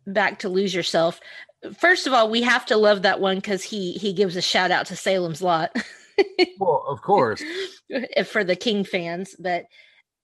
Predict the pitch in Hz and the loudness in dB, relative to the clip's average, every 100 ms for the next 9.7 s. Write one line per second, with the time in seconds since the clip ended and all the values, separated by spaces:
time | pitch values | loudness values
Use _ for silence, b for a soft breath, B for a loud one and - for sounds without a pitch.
0 | _ 277 349 403 330 302 - - 294 370 | _ -4 0 2 2 2 -4 -8 -2 -2
1 | 349 277 - 233 202 - - 220 240 220 | -2 -6 -6 -4 -4 -8 -6 -4 -4 -6
2 | - 208 262 233 - 202 214 220 180 175 | -8 -8 -8 -8 -6 -2 0 0 -2 -6
3 | - 185 156 135 165 180 180 - - 196 | -6 -6 -6 -6 -8 -8 -10 -12 -10 -8
4 | 208 185 180 185 185 - - - 170 165 | -8 -8 -8 -8 -10 -14 -16 -14 -12 -10
5 | 165 160 B 190 196 220 - 233 - 233 | -12 -14 B -14 -10 -10 -2 -4 0 0
6 | 240 226 214 214 202 - 180 160 - - | 0 -2 -2 -2 -2 -4 -6 -8 -10 -14
7 | - 190 165 151 151 _ _ _ _ b | -10 -8 -6 -8 -12 _ _ _ _ b
8 | b _ 185 160 208 254 214 208 196 175 | b _ -8 -6 -4 -4 -4 -4 -6 -8
9 | 170 165 226 208 190 175 | -10 -8 -8 -6 -6 -8